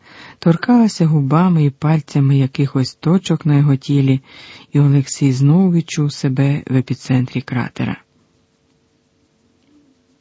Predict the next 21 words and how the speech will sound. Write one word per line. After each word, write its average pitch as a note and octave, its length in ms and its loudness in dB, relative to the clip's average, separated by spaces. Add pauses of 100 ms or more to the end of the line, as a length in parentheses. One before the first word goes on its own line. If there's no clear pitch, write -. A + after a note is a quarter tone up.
(360)
Наступного G#3 640 0
дня F#3+ 320 2
вони G#3 260 2
подалися E3 680 -2
в F3+ 40 0
його C#3 300 0
майстерню. B2+ 680 -6 (1400)
Так D#3+ 200 -2
тривало C3+ 440 0
кілька B2+ 400 -6
місяців, F3+ 640 -2 (800)
за D#3 140 0
які F#3 260 2
художник G#3+ 560 4
зрозумів, D#3+ 760 2
що - 220 -6
без B2+ 260 -2
Марини F#3 680 0 (140)
не C3+ 240 2
зможе C3 480 0
жити. C3 480 -8